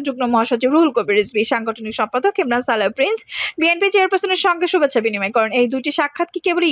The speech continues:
ঈদের শুভেচ্ছা বিনিময় নাকি এর ভেতর বিএনপির চলমান তোলপাড় নিয়ে আলোচনা হয়েছে? এই নিয়ে রাজনৈতিক অঙ্গনে নানা রকম গুঞ্জন চলছে। সাম্প্রতিক সময়ে বিএনপির কমিটির ভাঙা গড়ার খেলা চলছে, আর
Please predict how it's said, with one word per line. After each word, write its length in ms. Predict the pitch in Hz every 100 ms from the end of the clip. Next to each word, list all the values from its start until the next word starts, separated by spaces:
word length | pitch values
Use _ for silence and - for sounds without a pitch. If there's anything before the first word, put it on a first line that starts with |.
| 233
ঈদের 160 | 262 -
শুভেচ্ছা 260 | 349 339 330
বিনিময় 300 | 330 330 330 302
নাকি 160 | 302 254
এর 100 | 262 254
ভেতর 240 | 262 302 320
বিএনপির 360 | 285 254 254 247 - - - -
চলমান 340 | 311 320 370 370
তোলপাড় 320 | 349 349 339
নিয়ে 140 | 330 302
আলোচনা 280 | 302 311 311
হয়েছে? 220 | 311 320 392
এই 60 | 277
নিয়ে 120 | 269
রাজনৈতিক 400 | 262 254 269 262 247
অঙ্গনে 280 | 240 294 392
নানা 140 | 277 240
রকম 200 | 233 247 254
গুঞ্জন 260 | 294 277 220
চলছে। 260 | 208 226 262 - - - _ -
সাম্প্রতিক 440 | 370 320 370 392 -
সময়ে 200 | 370 370
বিএনপির 340 | 339 339 339 349 320
কমিটির 380 | 311 349 415 349 -
ভাঙা 260 | 277 311 339
গড়ার 240 | 262 226 240 -
খেলা 200 | 202 196
চলছে, 240 | 180 - 202
আর 60 | 214